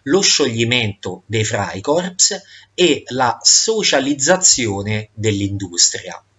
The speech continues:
Questa risoluzione venne approvata a larga maggioranza, inclusi membri della socialdemocrazia ufficiale. Quindi vediamo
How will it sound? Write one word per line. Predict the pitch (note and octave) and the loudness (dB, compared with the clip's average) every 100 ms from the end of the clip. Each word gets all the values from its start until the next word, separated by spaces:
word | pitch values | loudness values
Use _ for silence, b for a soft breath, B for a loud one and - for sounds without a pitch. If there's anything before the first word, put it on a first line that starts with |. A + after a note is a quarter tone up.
| _ _ _ - B B B B B _ | _ _ _ -16 B B B B B _
Questa | - G#3 - F3 D3+ D3 D3 D3 C#3 | 0 2 2 2 2 2 0 2 2
risoluzione | D3+ D3+ F3+ F#3 F#3 - A3 A3 G3 B2 | 2 2 2 2 2 2 2 2 2 2
venne | C#3+ F#3 D3 | 2 2 0
approvata | A#2 C3 B2 C#3 E3+ E3+ D3 | -2 -2 2 2 2 0 -2
a | C3+ | -4
larga | C#3 D#3+ D#3 C#3+ C3 | 0 0 2 2 2
maggioranza, | B2+ A2 C#3 E3 A#2 G2+ - G2+ - - | 0 -2 0 2 2 0 -2 -4 -12 -12
inclusi | C3+ D3 D3 F#3+ A3 A#3 - A3 A3 A3 b b - | -10 -10 -4 -2 -2 2 0 0 -6 -10 b b -10
membri | B2+ E3 G3 G3 F#3+ G3 G#3 G#3 b b | -4 0 0 0 -2 0 -2 -6 b b
della | A2+ E3 F#3 C3 | 0 2 4 4
socialdemocrazia | - A2+ C#3 C#3 A#2+ A#2 A2+ A2 - - A#2 A2 A#2+ B2 b b b | 2 2 0 0 -2 -2 -2 -4 0 0 0 -2 -2 -4 b b b
ufficiale. | A2+ - A2 - B2 F#2 D#2+ - _ _ _ - | -8 -6 -2 0 0 -2 -8 -20 _ _ _ -10
Quindi | D#3 D3+ A#2 | -4 -2 0
vediamo | C3 B2+ D3+ B2+ G#2 F2+ | 0 2 4 2 -2 -6